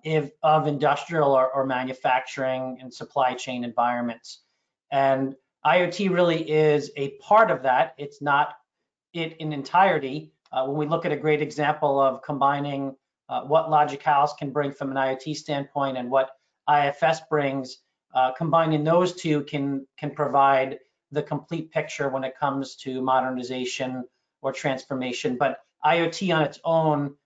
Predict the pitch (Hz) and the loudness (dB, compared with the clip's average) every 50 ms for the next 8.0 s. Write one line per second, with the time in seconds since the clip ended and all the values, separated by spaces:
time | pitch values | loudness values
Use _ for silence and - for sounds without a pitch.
0 | _ _ _ _ - 156 151 139 151 156 147 143 - - 156 151 147 143 143 151 | _ _ _ _ -2 -2 0 0 2 0 0 0 -2 0 0 2 2 2 -2 -6
1 | - - - - 139 135 135 131 131 131 131 131 - - 139 135 - - - 143 | -10 -6 -2 2 4 4 6 6 6 6 4 2 0 -2 -2 -2 -2 -2 0 2
2 | 135 135 135 135 135 127 127 127 127 - 131 127 127 139 123 - - _ _ _ | 4 4 2 0 -2 -4 -4 -6 -8 -10 -10 -8 -8 -8 -8 -10 -12 _ _ _
3 | _ _ _ _ _ - - 170 160 160 147 143 151 151 147 147 131 - - 151 | _ _ _ _ _ -10 -6 -4 -4 -2 0 0 0 0 0 0 -2 0 -2 -4
4 | 151 - 147 135 127 139 139 131 131 - - 127 - - 127 - - 143 135 139 | -4 -2 -2 0 2 2 2 0 -2 -4 -8 -10 -10 -10 -12 -8 -4 -2 2 2
5 | 135 131 120 120 123 120 - 135 120 - 123 123 - - - - 135 127 123 - | 2 2 0 -2 -6 -8 -10 -14 -14 -14 -14 -14 -16 -8 -2 2 2 4 2 2
6 | - - _ _ _ _ 143 139 151 160 160 165 160 - 151 143 147 139 - - | -2 -14 _ _ _ _ -8 -4 -2 -2 -2 -4 -4 -6 -6 -4 -6 -4 -2 2
7 | 156 143 143 139 135 123 - - 156 135 139 135 - - 139 131 127 123 123 123 | 2 4 2 2 0 -4 -6 -4 -4 -4 -4 -6 -8 -6 -6 -6 -4 -6 -8 -8